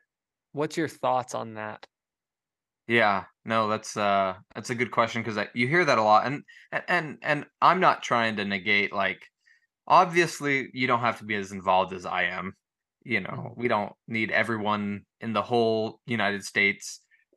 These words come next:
Speaker 2: doing, uh, being the most involved politically people. We just need them to be sensible. But I think there's a lot of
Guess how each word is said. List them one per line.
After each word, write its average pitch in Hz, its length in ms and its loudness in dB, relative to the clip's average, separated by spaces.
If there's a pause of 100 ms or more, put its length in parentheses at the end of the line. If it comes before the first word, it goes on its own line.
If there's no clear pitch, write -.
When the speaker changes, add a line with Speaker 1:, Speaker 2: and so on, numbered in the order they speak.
(220)
Speaker 2:
doing, 107 640 0
uh, 90 500 -2
being 120 220 2
the 110 60 0
most 110 280 0
involved 98 420 0
politically 101 500 -6
people. 101 760 -2
We 147 100 -6
just 160 180 -4
need 139 160 -4
them 113 200 -2
to 107 80 -2
be 98 560 -2
sensible. 98 520 -6
But 113 140 0
I 147 60 2
think 202 180 -4
there's 185 140 0
a 156 60 2
lot 131 200 6
of 107 240 -2